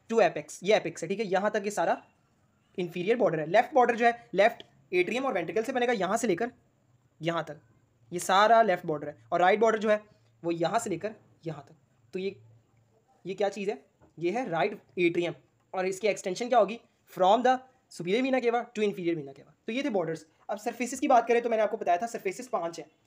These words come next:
तीन जो है इसकी मेजर सरफेसेस है, जिसके अंदर एंटीरियर सरफेस जिसको स्टर्नल कॉस्टल सरफेस कहते हैं, फिर है इन्फीरियर डायफ्रैगमेटिक सरफेस, और लास्ट है लेफ्ट सरफेस। और इसके अलावा दो सरफेसेस हैं जो लेफ्ट और राइट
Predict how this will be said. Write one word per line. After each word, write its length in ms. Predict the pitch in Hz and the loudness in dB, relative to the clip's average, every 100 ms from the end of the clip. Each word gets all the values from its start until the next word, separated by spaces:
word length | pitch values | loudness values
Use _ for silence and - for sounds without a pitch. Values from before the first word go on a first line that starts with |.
| _ _ | _ _
तीन 200 | 247 285 | -2 0
जो 120 | 269 269 | 0 0
है 80 | |
इसकी 180 | 269 269 | 0 -2
मेजर 240 | 220 196 226 | 0 0 0
सरफेसेस 360 | 202 165 165 | -4 -8 -10
है, 60 | 175 | -10
जिसके 220 | 180 220 | -8 -4
अंदर 200 | 226 262 - _ 202 | -2 -2 -6 _ -4
एंटीरियर 480 | 190 226 254 269 | -2 0 0 0
सरफेस 460 | 262 220 - 202 202 - | -2 -4 -2 -4 -4 -14
जिसको 200 | 175 214 | -10 -8
स्टर्नल 320 | 208 208 202 220 | -4 -2 -2 -2
कॉस्टल 420 | 175 175 - 226 | -2 -2 -2 -4
सरफेस 320 | 180 170 165 | -4 -10 -14
कहते 220 | 143 - | -16 -18
हैं, 60 | - _ _ | -20 _ _
फिर 120 | 196 143 | 0 0
है 80 | - | 0
इन्फीरियर 580 | 175 180 190 247 254 - | -6 -6 0 0 0 -2
डायफ्रैगमेटिक 720 | 180 180 185 175 185 202 254 _ | 2 4 2 -4 -4 -6 -8 _
सरफेस, 420 | - 226 233 233 - _ _ _ - | -6 -4 -4 -6 -12 _ _ _ -8
और 100 | 165 | -2
लास्ट 320 | 175 208 226 | 2 2 2
है 60 | 233 | 0
लेफ्ट 180 | 185 - | 0 -2
सरफेस। 420 | - - 151 - - | -8 -10 -14 -10 -4
और 60 | |
इसके 160 | 226 285 | -4 2
अलावा 160 | 262 262 | 4 6
दो 160 | 214 | 4
सरफेसेस 360 | 247 233 220 240 | 2 -2 -6 -6
हैं 100 | 233 - _ _ 185 | -8 -12 _ _ -2
जो 280 | 196 226 196 | 2 2 0
लेफ्ट 260 | 185 190 | -2 2
और 100 | 240 | 2
राइट 300 | 190 160 170 | 2 0 -2